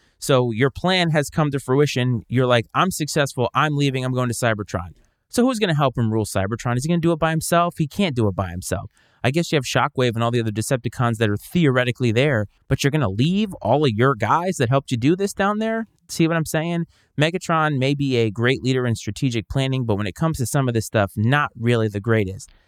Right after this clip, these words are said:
And the Autobots just happen to make a starship explode with just their laser pistols. Sure, I'll buy that. The plan is, "Hey, let's shoot the Energon cubes, which are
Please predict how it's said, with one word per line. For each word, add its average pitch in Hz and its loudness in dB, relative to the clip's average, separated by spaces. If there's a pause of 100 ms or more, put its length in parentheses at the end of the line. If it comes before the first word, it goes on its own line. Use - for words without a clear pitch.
(160)
And 151 0
the 156 2
Autobots 147 2
just 135 -2
happen 135 -2
to 120 -2
make 113 0
a 107 0
starship 113 0
explode 107 0
with 101 0
just 110 -2
their 110 0
laser 101 -2
pistols. 90 -4 (320)
Sure, 107 2
I'll 120 2
buy 110 2
that. 95 -8 (260)
The 123 0
plan 151 2
is, 135 -2
"Hey, 175 0
let's 147 0
shoot 196 -2
the 165 0
Energon 139 0
cubes, 120 -4
which 127 -4
are 113 0